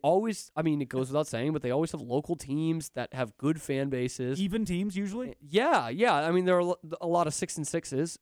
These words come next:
Speaker 1: Not this year, obviously, with, with
Speaker 2: Oh.
Speaker 1: Oklahoma State, but
Speaker 2: I say that. I think it was L S U and somebody played in that one a couple years ago, and it was a
Speaker 1: 'Cause,
Speaker 2: massive
Speaker 1: 'cause Major
Speaker 2: blowout.
Speaker 1: Bowden was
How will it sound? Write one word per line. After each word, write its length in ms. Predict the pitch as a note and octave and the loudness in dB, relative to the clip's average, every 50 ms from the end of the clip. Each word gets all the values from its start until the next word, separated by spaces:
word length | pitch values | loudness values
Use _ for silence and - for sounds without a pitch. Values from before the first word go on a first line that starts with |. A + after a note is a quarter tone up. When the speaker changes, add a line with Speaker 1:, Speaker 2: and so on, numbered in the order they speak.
| _ _ C3 | _ _ -2
Speaker 1:
Not 200 | C3+ C#3 C3+ - | -2 -2 -2 -2
this 220 | D3 D3+ - - | -4 -4 -4 -4
year, 160 | A#2+ A2+ A2+ A2+ | -6 -6 -4 -4
obviously, 480 | A2 G2+ - A2+ A#2+ A#2 - B2+ A#2 | -6 -6 -6 -6 -8 -8 -8 -10 -10
with, 140 | A2+ A2 - | -8 -6 -4
with 260 | F#3 F3+ F3+ F3+ F3+ | -2 -2 -2 -2 -2
Speaker 2:
Oh. 60 | F3 | -4
Speaker 1:
Oklahoma 240 | E3+ E3+ E3+ B2 A#2 | -4 -2 -2 -4 -4
State, 320 | A2 - F3+ F3 D3+ - - | -6 -6 -6 -6 -6 -6 -8
but 200 | - A#2+ A#2 - _ _ _ _ - | -12 -18 -18 -18 _ _ _ _ -4
Speaker 2:
I 80 | E3 | -4
say 220 | E3 - - D#3 D3 | -2 -2 0 -2 -2
that. 100 | C3+ C3 | -2 -2
I 20 | B2+ | -2
think 200 | - F3+ D3+ D3 | -2 -2 -2 0
it 20 | |
was 160 | D3 C#3+ D3+ - | -2 -2 -4 -4
L 180 | - D3+ E3 F3 | -4 -2 -2 -2
S 160 | D#3+ C#3 - | -2 -2 -2
U 100 | D#3 D3+ | -2 -2
and 80 | D3+ C3+ | -2 -2
somebody 220 | - D3+ D3 D3 | -2 -4 -2 -4
played 240 | - - C3 C3+ B2+ | -4 -2 -4 -4 -4
in 40 | B2+ | -4
that 100 | B2 G2+ | -4 -4
one 100 | G2+ A#2+ | -4 -6
a 60 | A#2 | -6
couple 180 | - A#2+ G2+ A2+ | -6 -6 -6 -6
years 220 | A2 A2 G#2+ G2 | -6 -6 -6 -8
ago, 140 | - A2 G#2+ | -8 -8 -8
and 60 | G2 | -8
it 20 | |
was 80 | G2+ F2+ | -8 -8
a 40 | F#2 | -8
Speaker 1:
'Cause, 100 | - - | -8 -10
Speaker 2:
massive 300 | - F#2+ F#2 - - - | -10 -10 -12 -14 -16 -18
Speaker 1:
'cause 100 | - F#2 | -12 -8
Major 240 | A#2 A#2+ A#2 G#2 G#2+ | -4 -4 -4 -4 -4
Speaker 2:
blowout. 180 | - A#2 - C3+ | -4 -4 -4 -4
Speaker 1:
Bowden 140 | - - D2+ | -6 -8 -12
was 100 | - | -18